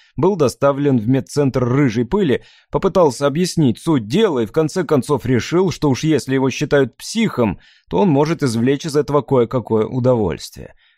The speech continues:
Он все еще наслаждается незаслуженным отдыхом в озерах. Не так давно один из моих сотрудников был там в служебной командировке и навестил Мэтьюза.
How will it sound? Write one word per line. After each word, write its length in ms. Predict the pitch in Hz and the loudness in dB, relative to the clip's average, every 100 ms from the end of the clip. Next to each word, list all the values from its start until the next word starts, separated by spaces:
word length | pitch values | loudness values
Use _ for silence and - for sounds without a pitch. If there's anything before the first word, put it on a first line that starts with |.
| _ | _
Он 220 | - 165 | 0 0
все 180 | 139 208 | 2 0
еще 220 | 190 185 | 0 0
наслаждается 720 | 185 170 208 175 190 120 - 123 | -2 2 0 2 4 2 2 0
незаслуженным 760 | 131 160 165 143 131 139 156 | 0 0 0 0 2 2 2
отдыхом 440 | 214 127 113 117 120 | 2 0 -2 0 2
в 40 | |
озерах. 600 | 180 143 107 78 - _ _ _ _ _ | 2 0 -2 -2 -10 _ _ _ _ _
Не 300 | - 123 156 | 0 2 2
так 240 | 180 165 139 | 2 0 0
давно 320 | 165 202 165 | 0 2 2
один 260 | 127 151 | 2 2
из 120 | 147 139 | 2 2
моих 240 | 160 131 | 2 0
сотрудников 680 | 160 143 214 135 123 139 131 | -2 0 0 0 0 -2 0
был 260 | 185 123 | 2 2
там 220 | 90 123 104 | 2 0 0
в 20 | |
служебной 480 | 156 160 143 120 113 | 0 0 0 0 0
командировке 680 | 135 147 180 220 - 123 | 2 2 2 2 0 -2
и 160 | 120 180 | 0 2
навестил 540 | 196 139 123 - 151 | 2 2 0 0 2
Мэтьюза. 680 | 139 120 95 - 82 - 69 | 2 2 0 -4 -14 -14 -18